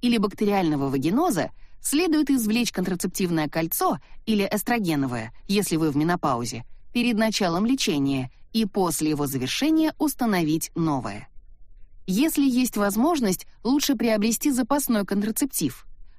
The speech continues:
Однако это добавит расходов. В С Ш А одно кольцо Nova Ring легко может обойтись в сто долларов, если его покупку не покроет страховка.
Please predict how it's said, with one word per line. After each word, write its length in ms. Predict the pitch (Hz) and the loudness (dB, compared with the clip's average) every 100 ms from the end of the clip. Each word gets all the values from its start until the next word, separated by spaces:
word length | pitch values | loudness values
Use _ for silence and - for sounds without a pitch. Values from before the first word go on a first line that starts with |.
| - | -4
Однако 460 | 220 214 226 214 208 | 0 2 2 0 0
это 180 | 196 190 | 0 0
добавит 460 | 185 175 160 156 | 0 0 0 0
расходов. 600 | 180 185 - 101 110 - - - - - - - | -2 -2 -4 -6 -8 -12 -20 -20 -20 -20 -20 -10
В 40 | |
С 120 | - 208 | -2 0
Ш 260 | - 330 | 2 2
А 180 | 370 269 | 2 0
одно 280 | 233 233 214 | 2 2 2
кольцо 480 | 214 202 - 196 - | 0 -2 0 -2 0
Nova 360 | 190 190 156 175 | 0 2 2 2
Ring 240 | 320 277 - - - | 2 0 -4 -16 -2
легко 380 | 226 269 - 392 | 0 0 -2 0
может 260 | 330 277 | 0 0
обойтись 440 | 220 214 208 247 - | 0 0 0 -4 -4
в 80 | |
сто 220 | - - 247 | -6 -2 0
долларов, 540 | 294 226 143 113 - - - | 2 2 0 -4 -8 -18 -4
если 280 | 196 180 185 | -2 0 2
его 200 | 165 156 | 2 2
покупку 500 | 147 - 254 - 285 | -2 -2 -4 0 0
не 120 | 233 | 2
покроет 440 | - - 135 139 | 0 -2 -2 -2
страховка. 640 | - - 135 113 - - | -2 -6 -6 -8 -12 -14